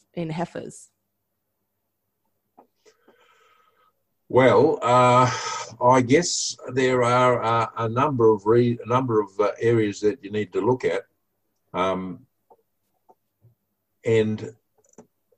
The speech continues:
Speaker 2: the first thing you need to do is, is you need to preg test or fetal age. Fetal age preferably, but certainly preg test. You need to know whether that animal was in calf. And then you need to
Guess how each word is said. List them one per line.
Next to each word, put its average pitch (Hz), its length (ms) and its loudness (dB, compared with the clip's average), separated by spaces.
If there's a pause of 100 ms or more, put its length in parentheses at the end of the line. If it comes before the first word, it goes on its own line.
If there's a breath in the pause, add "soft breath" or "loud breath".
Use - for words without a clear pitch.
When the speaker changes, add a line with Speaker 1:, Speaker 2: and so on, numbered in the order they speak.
(480)
Speaker 2:
the - 60 -16
first 135 280 2
thing 117 160 0
you 104 80 -2
need 98 220 -6
to 92 60 -4
do 92 260 0
is, - 340 -6 (720)
is 82 160 -14
you 87 80 -6
need 90 240 -4
to 80 140 -10 (120)
preg 85 220 -6
test 76 280 -8
or 76 60 -8
fetal 78 420 -4
age. 73 180 -6
Fetal 113 340 2
age 87 220 -4
preferably, 85 480 -2
but 87 180 -10
certainly 85 400 -2
preg 73 300 -10
test. 64 260 -16
You 80 60 -12
need 92 220 -8
to 87 60 -12
know 82 200 -8
whether 80 300 -6
that 76 180 -6
animal 78 380 -10
was 87 240 -6
in 71 120 -18
calf. 62 340 -14 (1500)
And 87 160 -8
then 123 160 2
you 123 100 2
need 101 280 -6
to 85 380 -4